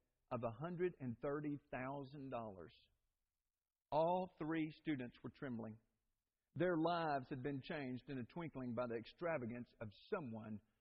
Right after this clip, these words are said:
they had never met. All of us who watched were so moved. It was as if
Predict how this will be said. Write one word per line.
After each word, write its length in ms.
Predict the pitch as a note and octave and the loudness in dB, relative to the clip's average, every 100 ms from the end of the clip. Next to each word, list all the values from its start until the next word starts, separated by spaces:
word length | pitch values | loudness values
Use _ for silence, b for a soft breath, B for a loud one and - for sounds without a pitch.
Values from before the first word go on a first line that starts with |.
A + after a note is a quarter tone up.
| _ | _
they 320 | C#3 A#2+ G#2+ F#2+ _ _ | -2 -2 -2 -10 _ _
had 100 | A#2 | -2
never 300 | G#2+ A2 A2+ | 0 0 -2
met. 300 | A#2 A2+ A2 _ _ _ _ _ _ _ _ _ _ _ _ _ C3 | -2 -4 -6 _ _ _ _ _ _ _ _ _ _ _ _ _ 2
All 180 | D#3 | 4
of 100 | E3 | 4
us 160 | D#3 D#3+ - | 2 0 -2
who 120 | A#2+ | -2
watched 420 | B2+ D3+ C3+ - | 0 0 0 -4
were 120 | C3+ - | -8 -2
so 160 | D#3+ D#3 | 0 2
moved. 400 | E3 D3 A2 _ _ _ _ _ _ _ _ _ - | 0 -2 -6 _ _ _ _ _ _ _ _ _ 2
It 80 | E3+ | 4
was 160 | D#3+ | 6
as 200 | E3 D3+ | 4 4
if 180 | F#3+ F#3+ | 2 2